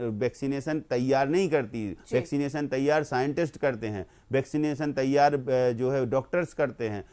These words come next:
Speaker 1: तो एक उनका एक पूरा पैनल होता है और जब तक वो पूरी स्वीकृति नहीं दे देते तो मेरा, मैं नहीं समझता हूँ कि कोई भी सरकार का कोई भी प्रतिनिधि ये कह दे कि नहीं आपका ट्रायल पूरा नहीं हुआ और आप टीका मार्केट में ले जाएं,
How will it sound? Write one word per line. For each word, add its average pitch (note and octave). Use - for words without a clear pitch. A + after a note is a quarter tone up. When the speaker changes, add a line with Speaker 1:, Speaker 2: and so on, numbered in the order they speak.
Speaker 1:
तो F#3
एक F#3+
उनका F#3
एक F#3
पूरा E3+
पैनल D#3
होता B2
है B2
और C3
जब B2
तक E3
वो C3+
पूरी D#3
स्वीकृति C3+
नहीं B2+
दे A#2
देते G#2+
तो C#3
मेरा, D#3
मैं D3+
नहीं C#3+
समझता B2+
हूँ C#3+
कि C#3+
कोई D3+
भी C#3+
सरकार C#3+
का C#3+
कोई D3+
भी D#3
प्रतिनिधि C#3
ये C#3
कह C3
दे C3+
कि C3
नहीं C3
आपका B2+
ट्रायल B2
पूरा A#2+
नहीं A2+
हुआ A#2
और A#2
आप A2
टीका A2
मार्केट G2+
में G#2
ले G2
जाएं, F#2+